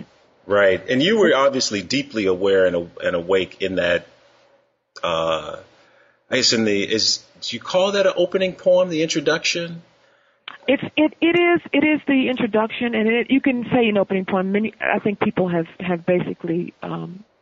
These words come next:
Speaker 2: said that it, it, you know, a long prose poem, but it, I really try to use it as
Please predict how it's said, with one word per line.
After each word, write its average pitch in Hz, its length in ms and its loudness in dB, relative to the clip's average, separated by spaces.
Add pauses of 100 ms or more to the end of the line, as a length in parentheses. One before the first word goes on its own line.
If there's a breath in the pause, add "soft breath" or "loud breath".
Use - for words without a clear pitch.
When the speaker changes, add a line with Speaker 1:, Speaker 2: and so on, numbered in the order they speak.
(720)
Speaker 2:
said 180 320 0
that 156 240 0
it, 160 120 0
it, 165 200 0
you 180 120 -4
know, 156 100 0
a 151 80 -2
long 165 240 0
prose 165 420 0
poem, 156 380 -2
but 185 140 0
it, 208 80 0 (100)
I 233 60 0
really 294 260 2
try 240 320 -2
to 240 80 0
use 208 260 0
it 185 120 0
as 175 160 0